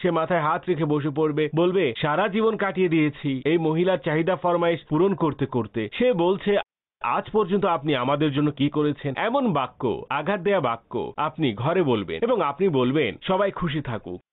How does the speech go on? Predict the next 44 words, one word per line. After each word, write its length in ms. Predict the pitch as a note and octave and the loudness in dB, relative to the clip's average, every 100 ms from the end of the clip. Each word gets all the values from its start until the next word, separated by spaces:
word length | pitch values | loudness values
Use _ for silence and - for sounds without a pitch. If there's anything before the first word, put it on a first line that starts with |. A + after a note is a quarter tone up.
| _ _ C#3 | _ _ -2
বোঝা 260 | E3 A#3+ | 0 2
যায় 200 | F3+ F3 | 2 0
না 120 | F#3+ | 0
যে 120 | F3+ F#3 | 0 0
কখন 380 | D#3+ D#3 E3+ G#2+ A#2 | -2 0 0 -2 -2
রেগে 200 | C3+ C3+ | -2 0
বসবেন 480 | B2+ C3 A2+ B2+ B2+ - | 2 0 0 -2 -2 -6
আপনি, 400 | A#2 - B2 B2 | -6 -4 -4 -2
কখন 320 | C3 C3+ D3 | -2 -2 -2
বলা 220 | B2+ B2+ B2 | 0 -2 -2
শুরু 240 | E3 D3+ | -2 0
করবেন। 400 | C#3+ C3 B2+ B2 C#3+ | 0 0 0 -2 0
যখন 440 | E3 F3 G#3+ D3 | -2 0 0 0
কথা 300 | C#3+ D#3 F3 | 0 0 0
বলবেন, 440 | C#3 C3 D3 C3+ G2+ | 2 2 2 0 2
মুখ 220 | D#3 - | 0 0
থেকে 280 | F#3+ F#3 F#3+ | -2 0 -2
কাঁটা 340 | C#3 C3 C3+ | -2 -2 -4
বের 240 | A2+ E3+ A3 | 0 0 0
হবে, 300 | G2 D#2+ - | -2 -6 -6
আঙ্গার 340 | D#3 E3 F#3+ | -4 0 0
বের 200 | D3 C#3+ | 0 0
হবে, 320 | B2 G2 D#2+ - | -2 -6 -6 -4
নাকি 380 | E3 E3 D3+ A#2 | -2 2 2 2
ফুল 240 | - A3+ D#3 | 0 2 2
বের 220 | B2+ A2 | 2 0
হবে, 360 | A#2 A2 A2+ G#2 | -2 0 -2 -2
নাকি 220 | D#3+ E3+ G3 | -2 0 0
সুবাস 380 | E3+ F#3 F#3+ | 0 0 0
বের 220 | C3+ A2+ G2 | 0 -2 -2
হবে, 340 | G#2 D2 A1+ - _ F#3+ | -8 -8 -10 -14 _ -6
কিছুই 280 | G#3+ G3 | 0 2
জানা 280 | A#2 G#2+ D#2 | 2 0 -4
নেই। 180 | D2 G#1+ - _ _ _ _ _ _ _ _ _ - | -8 -12 -16 _ _ _ _ _ _ _ _ _ -4
এমন 320 | G3 A#3 F3 | 0 0 2
ভয় 220 | D3+ F#3 | 0 0
ভীতিময় 380 | F3+ E3 F#3+ F3+ | 0 0 2 2
ঘরে 340 | D3+ E3+ E3+ - | 2 2 0 0
আপনি 400 | E3 - F#3+ B2+ | -4 0 0 0
খুশি 320 | - F#3+ F#3 | -2 -2 0
খোঁজার 400 | D3+ E3+ E3+ D#3+ | 0 0 0 0
জন্য 260 | F#3 F#3+ | 0 2
যাচ্ছেন। 480 | F3 F#3 - E3 G2 | 0 -2 -2 -2 0
আচ্ছা, 520 | D#3+ G3+ - G2+ C2 | -2 -4 -4 -4 -6